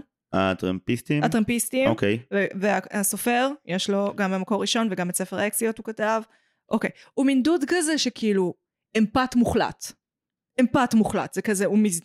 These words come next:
Speaker 2: הוא פוגש בן אדם, הוא מזדהה איתו. הלב שלו שם. הוא כאילו,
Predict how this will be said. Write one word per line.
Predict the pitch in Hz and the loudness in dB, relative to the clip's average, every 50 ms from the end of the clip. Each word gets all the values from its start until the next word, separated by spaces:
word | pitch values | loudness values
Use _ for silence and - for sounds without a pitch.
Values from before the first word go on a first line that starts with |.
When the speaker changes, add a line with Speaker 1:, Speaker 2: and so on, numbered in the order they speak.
| _ _ | _ _
Speaker 2:
הוא | - 185 | -16 -8
פוגש | - 214 226 254 247 - | -4 0 0 2 2 0
בן | 247 233 | 0 -2
אדם, | 226 220 247 277 | 0 2 4 4
הוא | 269 233 | 4 4
מזדהה | 220 220 - 190 - 220 208 | 4 2 2 2 2 2 2
איתו. | 196 185 - - 156 - _ | 2 0 0 -6 -12 -8 _
הלב | 196 226 226 240 | -2 0 0 0
שלו | 214 - 262 233 202 185 | 0 0 0 0 0 0
שם. | - - - 165 123 - - _ _ _ _ | -2 -2 -2 -2 -4 -6 -10 _ _ _ _
הוא | _ - - | _ -18 -8
כאילו, | - 233 220 220 214 | -4 -2 0 0 0